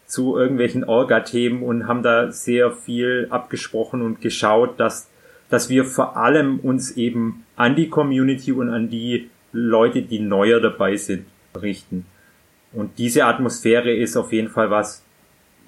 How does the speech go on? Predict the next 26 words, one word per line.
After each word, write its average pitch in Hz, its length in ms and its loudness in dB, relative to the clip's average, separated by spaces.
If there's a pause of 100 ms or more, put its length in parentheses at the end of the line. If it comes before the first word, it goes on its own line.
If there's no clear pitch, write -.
(120)
was 117 240 -4
ich - 100 -4
so 127 160 4
nicht 131 300 0 (340)
kommen 151 320 4
sehen 156 320 0
habe 143 160 0
und 127 100 -2
wo 123 100 0
ich 120 100 -2
nicht 123 220 -6
wusste, 127 360 -4
wie 117 160 -4
wir 120 80 0
die 117 460 -4 (500)
aufrechterhalten 110 1200 0
über 120 240 -2
diesen 110 480 -8
Zeitraum, 104 800 -2 (340)
ohne 123 240 2
dass 117 220 0
es 117 120 -8
da 110 160 2
dann, 110 360 -2 (920)
ähm, 110 420 -2 (100)
be-, - 160 0